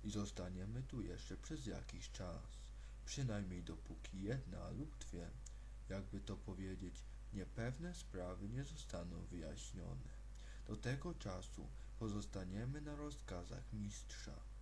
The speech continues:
Altaira Inbila Ahada. Taka rezygnacja z podążania własnymi ścieżkami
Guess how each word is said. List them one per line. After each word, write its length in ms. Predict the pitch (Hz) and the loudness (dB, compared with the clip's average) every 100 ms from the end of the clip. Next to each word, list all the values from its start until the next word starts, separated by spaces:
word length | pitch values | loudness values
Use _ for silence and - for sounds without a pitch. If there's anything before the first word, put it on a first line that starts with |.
| - - - | -4 -4 0
Altaira 760 | 92 101 98 87 87 98 - - - - | 4 4 4 2 2 0 0 -2 -4 2
Inbila 680 | 113 127 131 98 90 85 82 | 4 6 6 4 2 2 0
Ahada. 600 | - - 90 78 - - - - - - - - | 0 0 2 2 -2 -4 -6 -6 -4 -4 -4 -2
Taka 380 | 92 104 - 135 | 2 2 4 4
rezygnacja 840 | 143 139 160 151 101 90 - 92 | 4 2 0 0 0 0 -2 -2
z 60 | 95 | -2
podążania 760 | - 120 113 107 92 87 87 | 0 2 2 2 0 0 0
własnymi 680 | 95 90 - 90 90 95 123 | 0 -2 -2 -2 -2 0 0
ścieżkami 680 | - 151 - - 87 87 | -2 -4 -4 -2 -2 -2